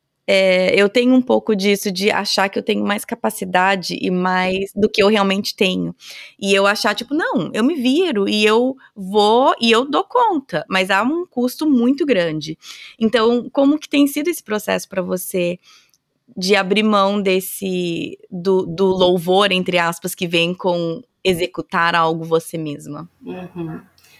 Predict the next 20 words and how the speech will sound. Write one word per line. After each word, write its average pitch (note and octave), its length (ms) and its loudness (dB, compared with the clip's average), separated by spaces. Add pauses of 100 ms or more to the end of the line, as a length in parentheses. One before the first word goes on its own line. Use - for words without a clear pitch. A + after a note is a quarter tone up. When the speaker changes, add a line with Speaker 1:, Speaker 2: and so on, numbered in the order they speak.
(140)
Speaker 2:
É, B3 160 2
eu F#3 60 0
não A3 100 0
vou C4+ 200 -2
romantizar. F3 1000 -4
É E3+ 260 0
uma A#3+ 200 0
luta, C#4 420 -2
né? G3 300 -6
Uma G3 160 -2
luta F#3+ 240 -4
com G#3 140 -12
o G#3+ 40 -2
nosso G#3 240 -2
peca-, G3+ 280 -10
nosso F#3 340 -6
coração F#3+ 540 -6
pecaminoso, F#3+ 840 -6 (720)
é, D#3+ 600 -6 (460)
de, E3+ 920 -6